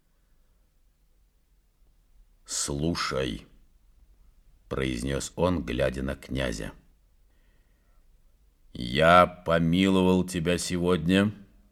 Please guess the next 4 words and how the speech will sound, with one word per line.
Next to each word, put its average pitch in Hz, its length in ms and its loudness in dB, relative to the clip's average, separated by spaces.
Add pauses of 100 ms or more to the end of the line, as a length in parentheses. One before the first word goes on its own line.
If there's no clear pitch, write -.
(1040)
за - 260 -4
твое 85 500 6
правдивое 85 920 2
слово, 82 800 2